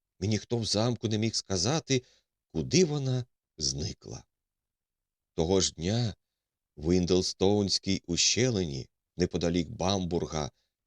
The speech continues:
з'явилося страхітливе і відразливе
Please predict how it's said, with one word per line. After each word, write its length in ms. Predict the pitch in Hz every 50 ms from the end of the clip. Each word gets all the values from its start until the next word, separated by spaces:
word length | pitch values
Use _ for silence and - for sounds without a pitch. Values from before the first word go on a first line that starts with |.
| _ _ -
з'явилося 840 | 71 69 67 65 82 80 76 92 92 82 85 80 - - 85 80 76 - _ _ _ _
страхітливе 1120 | - - - - 87 87 - - 92 - - 90 87 90 98 110 107 85 78 69 - - _ _ _ _ _ _ -
і 140 | 92 90
відразливе 1000 | 73 71 69 62 67 67 80 101 120 127 120 107 101 113 107 95 101 92 90